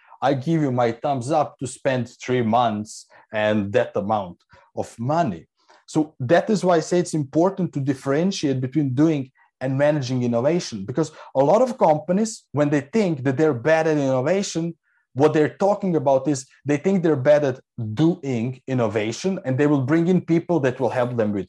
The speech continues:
creativity, design thinking, lean startup, uh, or pick whatever flavor of methodology is currently cool and sexy and attractive.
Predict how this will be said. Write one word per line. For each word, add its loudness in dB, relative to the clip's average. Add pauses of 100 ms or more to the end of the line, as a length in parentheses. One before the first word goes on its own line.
creativity, 0
design -2
thinking, -2
lean -2
startup, -2 (200)
uh, 2
or 2
pick -2
whatever 2
flavor 0 (120)
of -4
methodology 2
is -8
currently -2 (280)
cool 2 (160)
and -2
sexy -2
and -2
attractive. -4